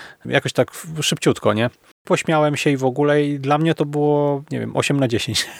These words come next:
Tak naprawdę wiadomo, że ja o tym zapomnę pewnie za dwa tygodnie, trzy, ale bawiłem się nieźle i no i się cieszę, tak? Ale jednocześnie się zgadzam, że to się zestarzało i że dla dzieciaków pewnie teraz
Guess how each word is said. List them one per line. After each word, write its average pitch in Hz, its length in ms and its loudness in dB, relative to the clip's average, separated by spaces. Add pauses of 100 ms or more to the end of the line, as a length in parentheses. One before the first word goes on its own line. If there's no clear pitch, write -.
(180)
Tak - 80 -6
naprawdę 143 480 2 (240)
wiadomo, 180 260 0
że 165 80 -2
ja 156 60 2
o 151 40 -2
tym 165 140 0
zapomnę 165 420 2
pewnie 123 240 -2
za 120 80 2
dwa 117 160 0
tygodnie, 117 400 0
trzy, 147 240 0 (400)
ale 165 440 2
bawiłem 185 440 0
się 156 160 2
nieźle 151 680 2
i 131 460 -4 (1040)
no 180 160 2
i 202 80 4
się 190 100 0
cieszę, - 340 0
tak? 127 260 0
Ale 151 340 4
jednocześnie 160 500 4
się 156 120 2
zgadzam, 135 420 4
że 123 100 0
to - 100 -2
się 123 140 0
zestarzało 120 680 2
i 113 140 -4
że 113 140 -4
dla 113 180 0
dzieciaków 117 480 -2
pewnie 113 280 -4
teraz 110 360 -2